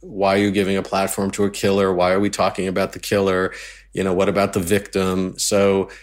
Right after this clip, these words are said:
uh, it was important to me to bring, for, on many levels, to bring the victim,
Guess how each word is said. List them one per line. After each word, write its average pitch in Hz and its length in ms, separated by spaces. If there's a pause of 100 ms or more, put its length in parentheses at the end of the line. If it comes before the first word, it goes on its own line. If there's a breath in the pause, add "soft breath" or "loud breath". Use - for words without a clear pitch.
(400 loud breath)
uh, - 140
it 120 80
was 120 160
important 123 400
to 120 40
me 113 140
to 101 80
bring, 107 420
for, - 320
on 101 160
many 107 240
levels, 92 440
to 98 80
bring 92 440
the 90 260
victim, 90 720